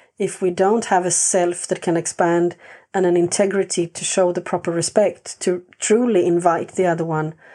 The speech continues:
I mean, I, I love that picture of your hands and, and the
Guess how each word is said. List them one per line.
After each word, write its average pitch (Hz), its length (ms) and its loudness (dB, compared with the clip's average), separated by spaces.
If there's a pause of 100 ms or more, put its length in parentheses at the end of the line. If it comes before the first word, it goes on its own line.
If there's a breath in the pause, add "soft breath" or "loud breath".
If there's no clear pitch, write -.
(320 loud breath)
I 196 40 -10
mean, 180 140 4
I, 180 260 2
I 185 120 2
love 202 280 0
that 196 160 0
picture 180 300 -2
of 170 240 0
your 175 180 2
hands 175 480 2
and, 175 160 0
and 170 200 -2
the 170 240 0